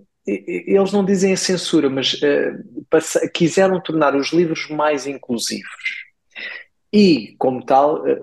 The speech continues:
relembro, isto não é o autor, isto é os herdeiros, passado décadas daquilo <laughs> ter sido escrito,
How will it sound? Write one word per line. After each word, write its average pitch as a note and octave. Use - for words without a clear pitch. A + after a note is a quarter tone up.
relembro, C3
isto D3
não C#3
é C#3+
o B2+
autor, C3
isto -
é A2
os G#3+
herdeiros, B2+
passado A2
décadas A2+
daquilo -
<laughs> -
ter C#3+
sido -
escrito, F3+